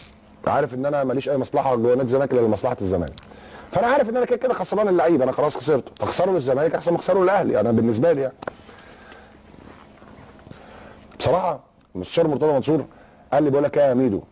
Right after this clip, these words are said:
الفلوس بكره هتبقى جاهزه". كلمت ماجد، قلت له: "يا ماجد، ال اتناشر مليون جاهزين خلاص"، بتاع. ماجد طبعًا قال لي: "تمام، خلاص، الموضوع مع الزمالك، يعني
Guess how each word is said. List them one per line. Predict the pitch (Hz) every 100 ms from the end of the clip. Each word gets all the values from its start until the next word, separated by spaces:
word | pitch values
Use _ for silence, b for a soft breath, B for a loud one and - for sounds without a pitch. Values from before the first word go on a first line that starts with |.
| _
الفلوس | 90 - 139 123
بكره | 143 135
هتبقى | 117 98 101
جاهزه". | 92 - - _ _ _ _ _ _ _ _ _ - -
كلمت | 107 139 143
ماجد، | 139 156 151
قلت | 127 - _ -
له: | 131
"يا |
ماجد، | 143 143 113
ال | 117
اتناشر | 107 127 135
مليون | 113 127
جاهزين | 113 98 98
خلاص"، | 87 107 98 80
بتاع. | 90 - 76 - - - - - - - - - - -
ماجد | 110 135
طبعًا | 127 143 143 135
قال | 139
لي: |
"تمام، | 123 120 117 78 - - -
خلاص، | 82 95 78 -
الموضوع | 90 107
مع | 107
الزمالك، | 90 80 87 76 -
يعني | -